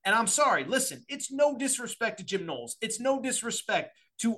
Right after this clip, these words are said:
all of the guys on that defense who worked so hard all offseason. I'm just not sold that I need to be super impressed by Notre Dame coming off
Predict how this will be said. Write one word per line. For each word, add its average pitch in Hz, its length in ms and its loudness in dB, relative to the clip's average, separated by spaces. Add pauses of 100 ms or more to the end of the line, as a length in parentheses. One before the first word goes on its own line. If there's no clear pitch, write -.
all 226 240 6
of 196 100 -2
the 202 80 -4
guys 196 300 6
on 190 100 -2
that 190 180 0
defense 190 400 -4
who 190 80 -10
worked 196 280 -2
so 185 200 -2
hard 185 240 4
all 170 220 4
offseason. 147 480 0 (480)
I'm 240 160 0
just 277 200 -2
not 254 220 2
sold 240 480 2
that 190 120 2
I 190 140 4
need 220 240 -6
to 220 100 -6
be 202 160 -6
super 240 560 -2
impressed 202 600 0 (220)
by 190 160 4
Notre 196 300 2
Dame 190 400 0 (340)
coming 220 320 2
off 214 320 6